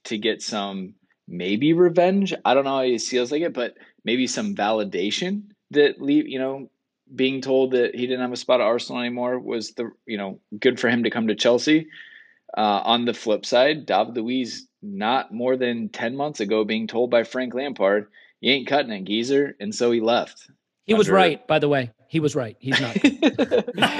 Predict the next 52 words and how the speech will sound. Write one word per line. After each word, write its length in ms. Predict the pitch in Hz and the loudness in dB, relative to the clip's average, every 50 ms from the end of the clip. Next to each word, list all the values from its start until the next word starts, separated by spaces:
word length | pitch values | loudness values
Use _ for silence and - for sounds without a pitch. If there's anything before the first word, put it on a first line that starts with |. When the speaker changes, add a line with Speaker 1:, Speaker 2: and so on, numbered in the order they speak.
| 240 - - 226 - - | 0 0 0 -2 0 2
Speaker 1:
You 200 | - 180 180 180 | 4 6 6 6
know, 300 | 180 175 165 170 170 175 - - - - - - - - - - - - 143 | 6 6 6 4 4 0 -4 -8 -12 -12 -12 -16 -18 -16 -14 -12 -12 -10 -10
so 360 | - 123 208 196 190 180 156 | -2 0 2 2 2 2 -2
for 200 | 156 - 185 180 | -4 -4 -2 -2
us, 200 | 185 208 220 - 180 | 0 0 -2 -2 -6
it's 120 | 165 160 | -6 -2
like, 160 | 175 160 160 - | -2 -2 0 0
I'm 160 | 147 156 156 | -2 -2 -2
sure 160 | - 180 175 151 | -4 -6 -8 -6
David 300 | - 107 117 131 143 151 | -6 -6 -6 -4 -4 -4
Luiz 300 | 156 170 220 269 269 226 | -2 -2 -2 -4 -4 -2
will 160 | 185 156 147 | -2 -2 -2
have 400 | 151 143 131 131 123 120 123 - | -2 -4 -4 -4 -4 -6 -8 -12
something 520 | - - - 143 127 127 127 139 135 123 | -16 -10 -8 -8 -8 -8 -10 -12 -10 -8
that 200 | 117 120 120 - - | -6 -6 -8 -8 -10
he'll 200 | 117 127 127 120 | -6 -4 -4 -4
want 280 | 113 113 113 113 - - | -4 -6 -8 -8 -10 -10
to 140 | - 120 113 | -10 -10 -10
prove 360 | - - - 135 131 127 117 | -10 -8 -4 -2 -2 -2 -2
in 60 | 120 113 | -4 -6
this 200 | 113 110 - - | -8 -8 -8 -4
match. 340 | 113 104 208 214 - - - | 0 0 0 0 0 -2 -4
You 80 | 135 | -4
just 240 | 127 135 123 - - | -4 -4 -4 -4 -4
never 260 | 117 120 127 127 135 131 | -2 -2 0 0 0 0
know 160 | 131 127 120 | 2 2 2
what 300 | 107 104 110 123 123 107 | 2 2 2 2 2 0
you're 120 | 113 107 | -2 -6
gonna 220 | 107 113 101 90 85 | -6 -6 -8 -10 -10
get. 340 | 80 78 123 117 104 - - - - - - - - - - | -10 -6 -2 -2 -2 -2 -4 -8 -18 -20 -20 -20 -20 -8 -2
Um, 480 | 117 120 117 117 117 113 110 110 117 120 | 0 2 2 2 0 -2 -4 -6 -8 -8
so 300 | - - 151 151 143 - | 0 2 4 4 4 2
absolutely, 500 | - 143 156 156 151 - 139 120 110 101 | 2 0 0 0 0 -4 -6 -4 -4 -4
look, 200 | 95 110 110 104 | -4 -6 -6 -6
I 80 | 101 113 | -6 -6
think 240 | - 147 135 104 - | -8 -8 -10 -10 -12
set 400 | - - - - 123 113 - - | -12 -6 -2 0 0 0 0 -2
pieces 640 | - 135 131 120 - - 127 117 117 117 113 110 - | -8 -8 -8 -8 -8 -6 -6 -4 -4 -4 -6 -8 -10
and 220 | - 107 110 110 | -10 -8 -8 -6
the 60 | 107 | -6
wing 280 | 98 101 107 107 110 104 | -4 -4 -4 -4 -4 -4
play 280 | - 113 104 101 101 | -2 0 0 0 0
is 80 | 101 98 | 0 -2
gonna 160 | - 113 107 | -4 -4 -4
be 120 | 101 107 101 | -4 -2 -2
where 140 | 104 98 | -2 -2
this 120 | 92 87 - | -2 -4 -6
game 220 | - 98 95 95 | -8 -8 -6 -6
is 100 | 92 - | -8 -6
won 160 | 101 92 92 90 | -4 -2 -2 -2
and 100 | 87 85 | -2 0
lost. 460 | 90 92 92 90 90 90 - - - | 2 2 4 4 2 0 -2 -8 -12